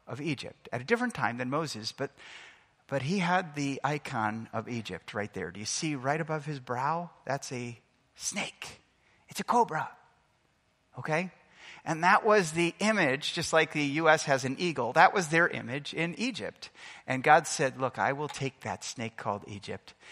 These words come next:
and I will, I will control them. I will take them. I will defeat them. I will, I will deliver my people through you.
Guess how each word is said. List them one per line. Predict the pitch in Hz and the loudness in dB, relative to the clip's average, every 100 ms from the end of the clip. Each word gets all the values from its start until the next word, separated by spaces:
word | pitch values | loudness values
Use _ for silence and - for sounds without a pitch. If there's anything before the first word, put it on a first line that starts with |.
| - - - _ | -20 -20 -20 _
and | 104 104 | -8 -6
I | 123 131 | -6 -4
will, | 151 131 120 120 113 - | -6 -4 -2 -2 -4 -8
I | - 135 | -6 -6
will | 135 123 113 | -6 -8 -8
control | 117 101 - 127 117 | -10 -8 -8 -8 -8
them. | 123 110 98 | -8 -8 -6
I | - 156 | -4 -4
will | 190 | -4
take | - 160 - | -6 -6 -6
them. | 123 107 | -8 -6
I | - 170 | -4 -4
will | 220 | -6
defeat | 214 180 226 247 | -8 -8 -8 -8
them. | 117 101 104 - | -6 -6 -8 -6
I | 156 160 190 226 - - - - - | -2 0 0 -2 -6 -18 -20 -20 -12
will, | 135 170 165 165 143 - - | 0 4 6 4 -2 -12 -2
I | 151 | 0
will | 196 208 | 2 0
deliver | 175 156 151 170 | 0 0 0 0
my | 151 160 | -2 -2
people | - 202 - 123 | -6 -8 -6 -10
through | - 151 | -8 -6
you. | 151 147 143 | -4 -4 -6